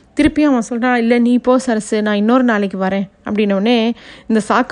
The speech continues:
போக்கெல்லாம் எனக்கு வேண்டாம், முடிவா சொல்லு, நீ வருவேன்னா, ஆ, நான் உன்னோட வரேன், இல்ல நீ வரலேன்னா ரயில்ல தலையை கொடுத்துட்டு நானும் இந்த குழந்தையும் விடியறதுக்குள்ள உசுரை விட்டுருவோம், அப்புறம் நீ வந்து எங்களை பார்த்து பிரயோஜனம் இல்லை" அப்படின்னு ரொம்ப தீர்மானமா சொல்றா.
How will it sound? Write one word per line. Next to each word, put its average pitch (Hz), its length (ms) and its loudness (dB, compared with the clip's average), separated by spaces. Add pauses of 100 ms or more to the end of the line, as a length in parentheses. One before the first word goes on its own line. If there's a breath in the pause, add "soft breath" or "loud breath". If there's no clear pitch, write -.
போக்கெல்லாம் 226 320 0
எனக்கு 214 240 0
வேண்டாம், 214 380 0 (100)
முடிவா 254 280 2
சொல்லு, 220 340 -2
நீ 208 140 -4
வருவேன்னா, 247 680 0 (680 soft breath)
ஆ, 233 260 4
நான் 220 280 2
உன்னோட 226 140 2
வரேன், 208 300 2 (300)
இல்ல 240 160 2
நீ 247 120 4
வரலேன்னா 226 500 2
ரயில்ல 247 480 2
தலையை 226 380 -2
கொடுத்துட்டு 220 340 -4
நானும் 220 300 0
இந்த 208 180 -2
குழந்தையும் 226 540 -2 (240 loud breath)
விடியறதுக்குள்ள 254 540 0
உசுரை 240 260 -4
விட்டுருவோம், 185 320 -10 (420 soft breath)
அப்புறம் 247 260 2
நீ 254 120 6
வந்து 220 240 2
எங்களை 214 240 0
பார்த்து 208 340 -2
பிரயோஜனம் 226 400 -2
இல்லை" 175 160 -6 (120)
அப்படின்னு 262 300 2
ரொம்ப 220 340 0
தீர்மானமா 254 420 2 (100)
சொல்றா. 196 260 -4